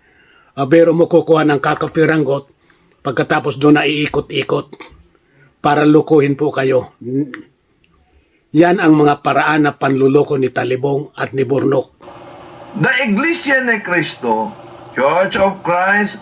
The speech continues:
Speaker 2: close parenthesis, does not merely claim that it is the true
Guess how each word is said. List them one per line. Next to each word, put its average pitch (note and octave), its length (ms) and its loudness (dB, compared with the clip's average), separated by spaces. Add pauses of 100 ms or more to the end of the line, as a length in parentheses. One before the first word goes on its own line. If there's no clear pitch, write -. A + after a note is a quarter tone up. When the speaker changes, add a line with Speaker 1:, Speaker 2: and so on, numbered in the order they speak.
Speaker 2:
close D3 300 -2
parenthesis, G3 800 -4 (400)
does F#3+ 400 -4
not G#3+ 400 -2
merely A3 560 -2
claim F3 640 -2 (480)
that A3 480 0 (160)
it A3 240 -4 (240)
is B3 560 -4 (160)
the F3 260 -2 (140)
true A#3 560 -2